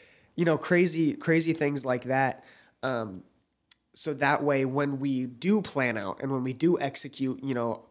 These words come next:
months in advance, people can really kinda get the entirety of the series rather than just, you know,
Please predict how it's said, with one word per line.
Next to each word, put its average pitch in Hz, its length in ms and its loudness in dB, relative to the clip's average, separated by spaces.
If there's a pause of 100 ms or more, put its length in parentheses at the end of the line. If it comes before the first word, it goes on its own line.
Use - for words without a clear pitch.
(100)
months 131 320 -4
in 127 60 -8
advance, 120 520 -4 (360)
people 165 260 -2
can 160 160 -6
really 139 720 0 (220)
kinda 143 260 -2
get 143 320 -2
the 120 300 2
entirety 131 760 -2
of 120 140 -4
the 120 80 -10
series 127 560 -4 (320)
rather 139 300 2
than 123 180 -4
just, 120 400 -4 (560)
you 135 80 -4
know, 120 160 0